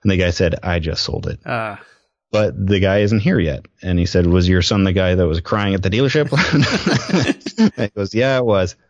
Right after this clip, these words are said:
Speaker 1: And he goes, "Well, your son goes to school with my daughter. I think I know who he is.
Speaker 2: Yeah.
Speaker 1: Let me cancel the sale. I'll just give you the title back, and, uh, you pay me what I gave you on trade."
Speaker 2: Oh,
Speaker 1: No,
Speaker 2: nice.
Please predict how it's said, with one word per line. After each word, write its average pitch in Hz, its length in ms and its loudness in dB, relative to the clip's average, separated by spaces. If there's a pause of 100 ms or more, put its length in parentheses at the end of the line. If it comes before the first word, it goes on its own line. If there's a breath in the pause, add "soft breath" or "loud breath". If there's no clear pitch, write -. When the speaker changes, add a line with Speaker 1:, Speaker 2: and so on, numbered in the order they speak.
(180)
Speaker 1:
And 110 80 -4
he 104 60 2
goes, 95 220 2
"Well, 107 220 2
your 127 160 2
son 151 220 0
goes 117 180 4
to - 100 -6
school 104 160 0
with 92 120 -2
my 87 140 -2
daughter. 92 480 0
I 85 60 -6 (240)
think 104 180 -2
I 101 100 0
know 104 200 0
who 107 160 0
he 101 140 2
is. 98 260 0 (280 soft breath)
Speaker 2:
Yeah. 90 160 -14 (240)
Speaker 1:
Let 104 200 2
me 123 60 -2 (120)
cancel 120 300 -2
the 123 100 0
sale. 90 380 0 (240)
I'll 98 180 0
just 104 220 -4
give 113 140 2
you 123 40 2
the 127 80 0
title 123 320 -2
back, 85 420 -4 (200)
and, 90 460 0 (100)
uh, 90 160 2
you 92 240 2
pay 104 200 0
me 98 260 2
what 92 240 2
I 87 140 0
gave 92 220 0
you 87 100 2
on 85 80 -2
trade." 78 320 -4 (280)
Speaker 2:
Oh, 143 220 -4
Speaker 1:
No, 127 120 -2 (180)
Speaker 2:
nice. 180 160 -4